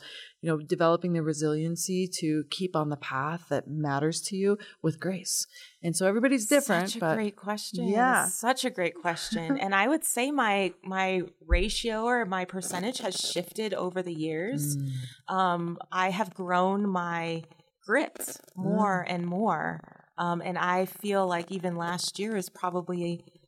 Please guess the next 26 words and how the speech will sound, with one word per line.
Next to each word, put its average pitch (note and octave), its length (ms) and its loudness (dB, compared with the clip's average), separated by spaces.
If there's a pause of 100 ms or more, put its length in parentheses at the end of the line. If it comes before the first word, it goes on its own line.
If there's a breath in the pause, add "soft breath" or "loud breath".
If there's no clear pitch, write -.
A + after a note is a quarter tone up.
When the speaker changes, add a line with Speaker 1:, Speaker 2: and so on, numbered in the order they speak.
(140)
Speaker 2:
um, D#3+ 560 -2 (360)
the F#3+ 60 0
grittiest F#3 840 -2
<laughs> - 120 0
Speaker 1:
<laughs> G4 160 8
Speaker 2:
I've A#3 440 6
Speaker 1:
Yeah. F#3+ 140 0
Speaker 2:
been, G#3 460 6
Speaker 1:
Yeah. A3+ 300 6 (180)
Speaker 2:
in G#3 60 -4
the G#3 80 0
grittiest G#3+ 540 2
place. F#3+ 420 2 (100)
But - 160 6
yet G3 280 2
grace G3+ 520 -2
is E3+ 220 -2
definitely F#3 600 -4
a - 40 -4
huge F3 380 -8
part E3 240 -4
of D#3+ 160 -10
who E3 160 -4
I D#3+ 80 -4
am D#3+ 400 -4
and D#3 200 -4